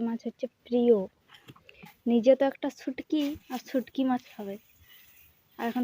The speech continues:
তীর নাড়ছে। আর আমি তো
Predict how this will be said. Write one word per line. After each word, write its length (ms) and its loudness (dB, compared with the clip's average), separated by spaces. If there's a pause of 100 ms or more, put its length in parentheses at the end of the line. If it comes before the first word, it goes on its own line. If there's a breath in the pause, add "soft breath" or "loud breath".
তীর 160 0 (100)
নাড়ছে। 360 -8 (2000)
আর 160 -6
আমি 200 -2
তো 60 -8